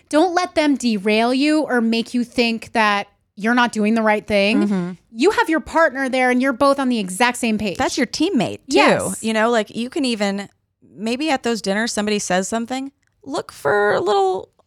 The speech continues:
Speaker 2: little look in your, in your boyfriend, you know, like, you guys can look across the table at each other and have an understanding that these people are crazy or, like,
Speaker 1: <laughs>
Speaker 2: these people just aren't where we are right now.
Speaker 1: Yeah.
Speaker 2: You know, and then you can find some solace in just that look.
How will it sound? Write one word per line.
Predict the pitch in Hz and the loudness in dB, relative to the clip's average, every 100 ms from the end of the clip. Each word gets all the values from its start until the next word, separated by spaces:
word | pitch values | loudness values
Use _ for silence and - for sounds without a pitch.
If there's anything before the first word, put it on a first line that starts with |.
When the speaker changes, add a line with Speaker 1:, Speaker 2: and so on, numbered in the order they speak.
| _ - | _ -16
Speaker 2:
little | - 311 349 277 | -8 -4 -4 -4
look | 269 - - - _ _ | -4 -6 -10 -20 _ _
in | 220 226 | -6 -4
your, | 220 - | -4 -6
in | - 240 | -2 0
your | 233 | 0
boyfriend, | 214 220 233 - 151 - | 0 0 -2 0 -2 -2
you | 208 | -2
know, | 214 226 | 0 2
like, | 208 190 | 0 -2
you | 226 | -2
guys | 247 233 | 0 -2
can | 240 214 | -4 -4
look | 220 220 - | -4 -8 -12
across | - 208 208 - | -10 -4 -4 -4
the | 214 | -8
table | 220 196 180 | -4 -2 0
at | 156 | 0
each | 160 - | -2 0
other | 165 156 160 - - - | 0 0 -4 -12 -20 -8
and | 190 | -2
have | 190 | 0
an | 185 | 2
understanding | 185 208 190 - 185 180 165 | 0 0 -2 0 0 0 -2
that | 160 151 _ _ _ _ _ _ | -4 -6 _ _ _ _ _ _
these | 254 226 | -6 -4
people | 165 147 143 | -4 -4 -4
are | 147 | -6
crazy | - 165 147 139 147 151 - - | -4 -2 0 -2 -6 -8 -10 -2
or, | 185 | 0
like, | 180 180 | 2 0
Speaker 1:
<laughs> | 247 | 0
Speaker 2:
these | 247 262 | -2 -2
people | 262 247 240 | -2 0 0
just | 214 - | -2 -2
aren't | 170 180 180 | 0 0 0
where | 165 160 | 0 0
we | 160 156 | 0 0
are | 151 143 | 2 2
right | 127 113 - | 0 -4 -4
now. | 71 60 | -8 -4
Speaker 1:
Yeah. | 208 214 190 - - | -2 0 -2 -6 -6
Speaker 2:
You | 202 | -2
know, | 202 202 | 2 2
and | - 196 | 2 -2
then | 214 | -2
you | 240 | -2
can | - 220 | -4 -6
find | 202 208 202 202 | -4 -2 -2 -2
some | 185 | -6
solace | 175 175 170 170 - - | -4 0 2 0 -2 -6
in | 160 151 147 - | -6 -6 -8 -8
just | 214 - | -8 -4
that | 202 180 151 | 0 0 -2
look. | 139 - - | -10 -10 -20